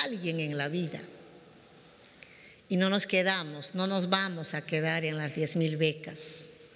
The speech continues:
Hasta el dos mil veintiséis, cuando nos retiremos de ser gobierno, queremos dejar como legado más de treinta mil becas y ojalá lleguemos a los, a las cincuenta mil becas que dijimos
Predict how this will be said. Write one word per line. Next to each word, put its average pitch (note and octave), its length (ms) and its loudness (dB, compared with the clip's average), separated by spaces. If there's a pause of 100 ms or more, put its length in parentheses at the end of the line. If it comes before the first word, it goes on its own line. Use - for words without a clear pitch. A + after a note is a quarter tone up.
(760)
Hasta D#3 300 2
el D3+ 100 2
dos D3+ 220 -2
mil F#3 160 4
veintiséis, D#3+ 960 2 (120)
cuando D3+ 240 -2
nos D#3 200 2
retiremos D#3+ 640 2
de D3 80 -2
ser D#3 240 -2
gobierno, D#3 560 2 (640)
queremos E3 560 2
dejar D#3+ 420 2 (320)
como D#3 240 2
legado D#3 580 2 (680)
más F3+ 320 4
de F3+ 100 0
treinta D#3+ 400 2
mil F3 240 0
becas F3+ 400 2
y D#3+ 40 4
ojalá E3 340 0
lleguemos D#3+ 600 0
a D3+ 60 -2
los, D3+ 240 -2
a - 180 -4
las D#3+ 160 2
cincuenta D#3 500 2
mil F3+ 200 2
becas E3+ 400 2
que D#3 100 -2
dijimos D#3 680 0